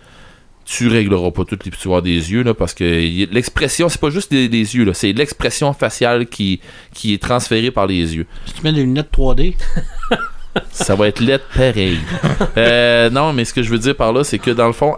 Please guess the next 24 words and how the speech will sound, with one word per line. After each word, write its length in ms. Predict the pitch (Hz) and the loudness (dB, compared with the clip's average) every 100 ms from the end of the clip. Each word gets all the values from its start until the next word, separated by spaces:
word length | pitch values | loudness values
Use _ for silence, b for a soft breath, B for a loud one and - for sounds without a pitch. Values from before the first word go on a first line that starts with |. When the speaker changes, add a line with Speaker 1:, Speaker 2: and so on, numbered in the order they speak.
| - | -6
Speaker 1:
à 100 | - | -6
partir 320 | - 117 - | -4 -4 -2
de 160 | 135 123 | 0 0
là, 320 | 113 135 165 165 | 2 2 2 -2
si 220 | - - 113 | -8 -8 -6
tu 160 | - | -8
personnalises 680 | - 156 - 135 123 127 135 | -4 -4 -2 -2 0 2 0
ton 120 | 101 | -2
personnage, 680 | 98 107 107 95 98 113 110 b b b - | -2 -2 -2 0 0 -2 -4 b b b -4
déjà 360 | 131 120 127 | -2 2 2
là, 300 | 123 147 147 - - - - | 4 2 0 -4 -12 -14 -14
t'es 100 | - | -6
capable 340 | 98 117 120 | -2 0 0
de 60 | 113 | 0
donner 420 | 104 101 107 110 | 0 2 2 2
un 200 | 101 92 | 2 2
look 280 | 98 139 - | 2 0 -2
qui 160 | - 104 | -4 0
va 180 | 95 | 2
déjà 300 | 95 92 110 | 2 2 0
torcher 340 | 110 101 - 127 | 0 -2 0 -2
un 60 | |
peu 140 | 110 98 | 0 -2
plus 400 | - 110 131 | 0 0 0